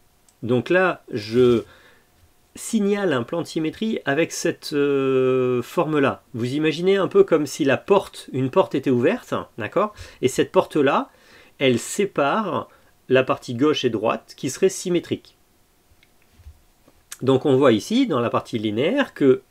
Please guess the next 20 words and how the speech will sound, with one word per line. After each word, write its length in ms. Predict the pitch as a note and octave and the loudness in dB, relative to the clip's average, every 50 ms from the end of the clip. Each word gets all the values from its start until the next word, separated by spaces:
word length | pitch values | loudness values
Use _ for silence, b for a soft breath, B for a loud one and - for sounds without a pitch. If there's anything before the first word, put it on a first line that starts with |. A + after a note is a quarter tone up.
| _ - | _ -8
H 220 | A2+ G#2 - - - | -6 -6 -6 -6 -4
A 280 | C3+ D3 B3 E4+ E4 b b b b b b b b b b b b b | -2 -2 -2 -2 -4 b b b b b b b b b b b b b
se 180 | b - - | b -2 0
projette 720 | C#3 - - - - A3+ G3+ E3 G#3 G#3 G3 G3+ - - | 0 0 0 2 2 4 4 6 6 4 4 2 -2 -8
de 120 | A#2 G#2+ B2 | -2 2 4
l'autre 180 | D3 E3 - | 4 4 2
côté 200 | - C3+ C3 C3+ | 0 -4 -2 -2
du 100 | A2+ G#2 | -4 -4
miroir 480 | G#2 F#2+ F#2+ E2+ F#2 - F3+ G3+ - _ _ - | -4 -6 -4 -4 -2 -2 -4 -4 -8 _ _ -2
en 220 | F#3 G#3+ G#3 - _ - | -2 -2 -2 -6 _ -4
H 140 | G3 F#3+ - | -4 -4 -4
C. 280 | - - C#3 - - _ _ _ _ _ _ _ _ _ _ _ _ _ _ _ _ _ _ _ _ _ _ _ _ b b b b b b b | -4 -2 -2 -2 -2 _ _ _ _ _ _ _ _ _ _ _ _ _ _ _ _ _ _ _ _ _ _ _ _ b b b b b b b
Alors 200 | E3 B2+ A#2 - | 2 2 2 2
que 120 | - C#3 C3+ - | 0 -2 0 0
H 200 | C3+ A#2 G#2+ B2 | 0 -4 0 4
B 60 | B2+ | 4
est 120 | A3 B3+ - | 4 4 4
coupé 240 | - - F3+ G#3+ G#3+ | 0 0 2 4 4
en 100 | G#3+ G3+ | 4 4
deux. 200 | D3+ D3 C3+ | 2 0 -2